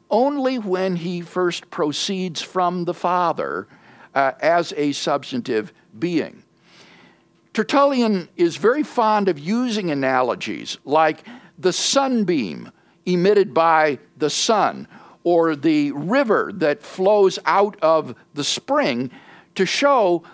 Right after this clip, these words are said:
the oneness of the Son with the Father from whom he proceeds. But he didn't think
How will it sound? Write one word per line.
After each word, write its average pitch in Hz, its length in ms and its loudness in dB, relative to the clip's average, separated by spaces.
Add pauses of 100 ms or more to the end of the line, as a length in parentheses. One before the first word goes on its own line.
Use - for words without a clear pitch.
(120)
the 165 140 2
oneness 156 880 0 (320)
of 190 360 2
the 170 240 2
Son 147 640 0 (220)
with 185 360 0 (280)
the 175 100 -2
Father 196 640 0 (160)
from 160 200 -4
whom 160 180 0
he 135 100 -2
proceeds. 123 920 -6 (500)
But 220 320 0
he 190 220 -8
didn't 254 420 -6
think 180 240 -2